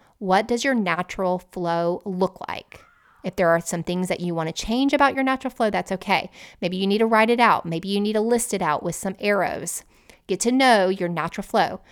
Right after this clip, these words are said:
Step number two, simplify and systemize your environment in your home to support your natural flow. All right, so think of the assembly line model as your natural flow. Okay, I'm gonna do step number one in my life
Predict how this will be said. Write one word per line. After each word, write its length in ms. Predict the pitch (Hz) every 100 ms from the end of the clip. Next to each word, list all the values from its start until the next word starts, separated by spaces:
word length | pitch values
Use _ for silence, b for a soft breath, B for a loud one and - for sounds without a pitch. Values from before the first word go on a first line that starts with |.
| B B
Step 220 | - 170
number 180 | 180 220
two, 520 | - 392 262 190 - _ _ _ _ _ _ _ _ _ -
simplify 840 | - 202 220 285 285 226 208 196 202 -
and 160 | 185
systemize 880 | - - 233 226 233 202 180 180 170
your 180 | 175 160
environment 920 | 160 165 202 254 320 226 175 160 165 -
in 180 | 180
your 160 | 233 262
home 480 | - 330 226 180 196 B B B
to 400 | - - 233 226
support 840 | 220 - 208 - - 277 214 170 -
your 460 | 180 180 175 175 -
natural 540 | 170 156 156 - 165
flow. 440 | - - - 196 135 196 - _ _ _ _ -
All 80 | 170
right, 260 | 180 208
so 220 | - 208
think 240 | 190 247 302
of 200 | 381 277
the 300 | 254 233 226
assembly 460 | 185 - 196 202 202
line 340 | 180 170 170
model 540 | 165 156 160 175 190 -
as 400 | 185 170 170 -
your 120 | 165
natural 360 | 165 156 - 170
flow. 220 | - -
Okay, 200 | 175 -
I'm 100 | 170
gonna 180 | 175 196
do 160 | 214 214
step 240 | - 202
number 220 | 202 190
one 380 | 226 247 254 247
in 120 | 233
my 160 | 220 226
life 380 | 220 220 220